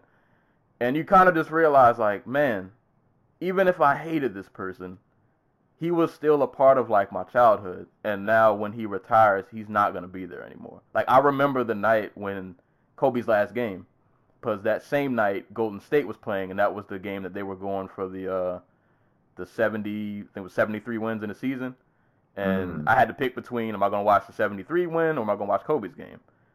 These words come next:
Speaker 1: And I'm like, "I'm watching Kobe's game. <laughs> I'm definitely watching Kobe's game. Like,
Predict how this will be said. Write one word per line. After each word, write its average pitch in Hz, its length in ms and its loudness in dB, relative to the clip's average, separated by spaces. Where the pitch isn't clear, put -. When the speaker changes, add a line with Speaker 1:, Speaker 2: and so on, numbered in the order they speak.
Speaker 1:
And - 80 -4
I'm 135 60 -4
like, 135 160 6
"I'm 160 80 2
watching 202 240 6
Kobe's 127 340 2
game. 80 220 -20
<laughs> - 320 0
I'm - 140 10
definitely 180 500 4
watching 110 360 0
Kobe's 95 360 -6
game. 92 300 -14
Like, 110 320 0